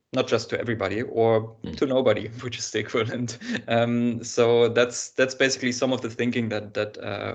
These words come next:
Speaker 1: was behind, behind that decision very, very early on. Um, I think what happened then after a while, so for me, even in the beginning, I made the promise that I would never sell the company, that I would never take any profits out of the company apart from a normal salary.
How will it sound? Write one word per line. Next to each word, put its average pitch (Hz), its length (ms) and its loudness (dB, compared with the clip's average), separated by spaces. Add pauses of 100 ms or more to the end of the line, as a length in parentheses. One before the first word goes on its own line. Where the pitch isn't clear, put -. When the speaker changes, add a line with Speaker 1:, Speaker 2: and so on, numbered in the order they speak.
Speaker 1:
was 113 160 0
behind, 107 640 -4
behind 110 280 -6
that 101 120 -4
decision 101 400 -4
very, 123 380 4
very 110 340 0
early 107 240 -2
on. 117 340 -4 (720)
Um, 113 680 2 (580)
I - 20 -20
think 139 280 2
what 123 140 4
happened 117 360 2
then 127 240 4
after 113 300 -2
a 110 60 2
while, 117 440 0
so 120 180 -6
for 123 120 -6
me, 131 280 -2 (160)
even 139 220 -6
in 127 60 -2
the 117 60 -2
beginning, 110 380 0
I 101 60 -6
made 104 220 -4
the - 80 -8
promise 110 360 -4
that 107 120 0
I 107 40 2
would 104 160 -2
never 104 220 -2
sell 143 220 2
the 135 100 2
company, 120 380 -2
that 101 120 -2
I 104 40 -4
would 107 180 -10
never 107 220 -2
take 107 280 0
any 104 120 -4
profits 117 360 -4
out - 140 -2
of 107 120 -2
the - 60 -4
company 107 400 -4
apart 104 400 -4
from 107 160 -4
a 107 40 -6
normal 101 300 -6
salary. 151 460 -2